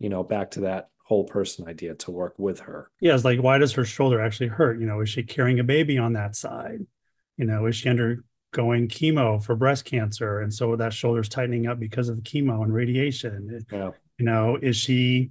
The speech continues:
Speaker 2: potentially being abused? Like, uh, you know, I see that periodically. I'm not gonna lie. It's not always an
Speaker 1: Absolutely.
Speaker 2: easy and comfortable situation, but it's about, here again, paying attention. What what is she not telling you through her body language that you might need to address?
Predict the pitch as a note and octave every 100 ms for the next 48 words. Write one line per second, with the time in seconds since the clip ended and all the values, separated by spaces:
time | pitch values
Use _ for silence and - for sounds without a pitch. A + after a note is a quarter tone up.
0 | - B2+ A2 A#2 A2 B2+ B2+ C#3 C#3+ D3+
1 | F#3+ D#3+ A2 A2 G#2+ A#2 A2+ - C#3+ C3+
2 | _ A#2+ A2+ A#2+ B2 E3 C#3+ - C3+ A2+
3 | A2 G#2 G#2+ G#2+ C#3 A#2+ A2+ A2 G2+ G2
4 | G2+ C3 A2+ - A2+ A#2 - _ - B2
5 | A#2+ A#2 G2 - B2 A#2+ B2+ A#2 G#2+ C3
6 | A#2+ B2 A2+ A#2+ G#2+ A2 C3+ F#3+ - A2+
7 | C#3+ - - _ _ C#3 C#3 D3+ D3 C3
8 | D3+ D3+ F3 A#2 G#2 B2+ B2 C#3 C3+ E3+
9 | F3+ A#2+ A#2 B2 A#2+ B2+ C#3 C#3+ - _
10 | _ _ D3 D#3+ C#3+ D3+ C#3 C3+ B2+ C#3+
11 | C3 B2+ A#2+ B2 A#2+ A#2 B2 C3 B2 A#2+
12 | A#2 A2+ A#2+ B2 A#2+ B2 A#2 G#2+ A2+ A2
13 | A2+ A2 F#2 - -